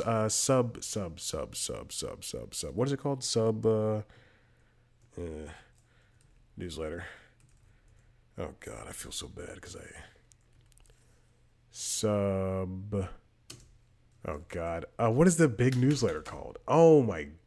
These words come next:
gosh. I completely forgot. It's, um, ah, I just saw it in my head.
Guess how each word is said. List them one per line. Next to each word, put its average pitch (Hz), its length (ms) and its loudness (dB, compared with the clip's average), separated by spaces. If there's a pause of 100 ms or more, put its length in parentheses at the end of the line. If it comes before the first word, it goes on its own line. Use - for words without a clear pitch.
gosh. - 520 -2 (1080)
I 135 100 2
completely 127 760 4
forgot. 92 540 -6 (580)
It's, - 340 4
um, 95 600 2 (440)
ah, 123 300 2
I 113 100 2
just 139 220 4
saw 147 160 6
it 143 100 4
in 131 60 2
my 107 100 2
head. 151 480 0